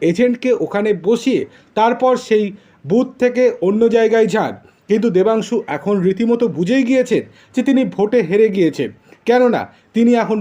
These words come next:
পাগলের মতো অবস্থা হয়ে গেছে তার। সাংবাদিকদেরকে বিভিন্ন রকম বাইট দিতে শুরু করে দিয়েছেন তিনি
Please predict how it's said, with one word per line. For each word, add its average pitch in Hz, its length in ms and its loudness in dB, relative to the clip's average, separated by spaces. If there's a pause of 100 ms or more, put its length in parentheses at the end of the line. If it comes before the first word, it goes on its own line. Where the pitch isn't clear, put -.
(120)
পাগলের 233 440 2
মতো 247 220 0
অবস্থা 226 380 -2
হয়ে 214 240 0
গেছে 214 180 0
তার। 175 260 -2 (360)
সাংবাদিকদেরকে 247 880 0
বিভিন্ন 190 460 2
রকম 240 320 0
বাইট 196 320 0
দিতে 240 200 -2
শুরু 233 220 -4
করে 220 200 2
দিয়েছেন 233 340 0
তিনি 180 240 -2